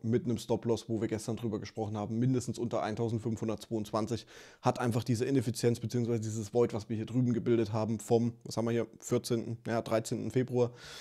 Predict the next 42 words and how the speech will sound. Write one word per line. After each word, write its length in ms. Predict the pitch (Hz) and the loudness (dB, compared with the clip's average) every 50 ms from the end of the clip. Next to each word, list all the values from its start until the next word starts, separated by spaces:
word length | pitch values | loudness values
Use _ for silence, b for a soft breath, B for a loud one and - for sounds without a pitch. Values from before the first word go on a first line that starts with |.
| B B B B - | B B B B 2
ähm, 300 | 127 123 123 120 117 110 | 4 6 6 6 6 4
dass 160 | 110 107 - | 4 4 4
wir 60 | 135 | 4
das 120 | 123 110 - | 4 4 2
noch 100 | 117 - | -2 0
füllen 240 | - 135 131 123 | 2 2 4 4
sollten. 380 | 117 131 127 131 - - 127 117 | 6 6 4 4 4 0 0 0
Deswegen 320 | 135 117 - 131 120 117 | -2 -2 0 0 0 0
Stop-Loss 400 | - - 131 117 - 123 117 - | 0 0 0 0 2 0 0 2
darunter, 420 | - 120 113 120 131 123 120 117 113 - - - | 2 0 2 2 0 0 0 0 -2 -4 -8 -6
eins 220 | 120 123 120 - | -4 -4 -4 -2
Komma 180 | - 131 123 120 | -2 -2 0 0
neun 200 | 120 120 120 113 | 2 0 0 0
sechs 200 | 117 113 - - | 0 -2 -4 -6
Prozent 420 | - 113 - - 123 120 - - - _ | -10 -6 -2 0 0 0 0 -4 -4 _
ist 320 | - 156 147 - - - 139 | 4 4 4 4 0 4 4
nicht 220 | 135 120 - - | 4 4 4 0
viel 240 | - - - 165 165 | -2 2 6 6 6
meines 300 | 156 135 123 135 135 135 | 6 6 4 4 4 4
Erachtens 340 | 127 120 - - 127 120 - | 2 2 2 0 -2 -2 0
nach 220 | 123 120 120 B B B B B B B B | 0 0 0 B B B B B B B B
für 160 | - - 135 | 2 4 6
eine 140 | 127 123 123 | 6 8 8
mögliche 320 | 120 120 113 117 110 127 | 6 6 6 6 4 4
Long-Position. 680 | 113 113 113 110 - 120 110 107 - - 113 110 110 104 B B B B - | 4 4 4 2 2 0 0 0 0 0 0 0 0 -2 B B B B -8
Und 160 | - 95 - | -6 -4 -2
dann 180 | 107 107 110 - - 117 - | 0 0 -2 -2 -6 -2 2
gib 240 | 135 131 123 - 135 | 2 2 2 4 2
ihm 240 | 131 120 113 110 - | 2 2 2 0 -4
zumindest 440 | - - 107 110 110 107 104 104 113 | -4 -2 0 0 2 0 0 -2 -2
ins 120 | 113 - | -4 -4
Golden 300 | - 107 104 95 101 98 | -2 -2 -2 -2 -2 -2
Pocket. 300 | - - 107 - 110 - | -2 -2 -2 0 -2 0
Sollten 240 | - 123 127 123 127 | 2 2 2 4 4
wir 80 | 127 113 | 4 6
hier 100 | 117 82 | 6 6
oben 220 | 98 110 120 113 | 6 4 6 8
wieder 200 | 131 139 139 123 | 8 10 10 10
rejected 440 | 117 110 - 107 101 - 110 95 - | 8 6 4 0 -2 -2 -4 -2 0
werden, 320 | 107 104 104 110 104 101 B B B B B B B B B B _ _ - | 2 2 2 0 -2 -4 B B B B B B B B B B _ _ 6
dann, 320 | 110 110 117 123 123 113 | 6 8 8 6 4 2
äh, 500 | - 90 107 117 117 110 110 110 101 - | 2 2 2 2 2 4 2 2 0 0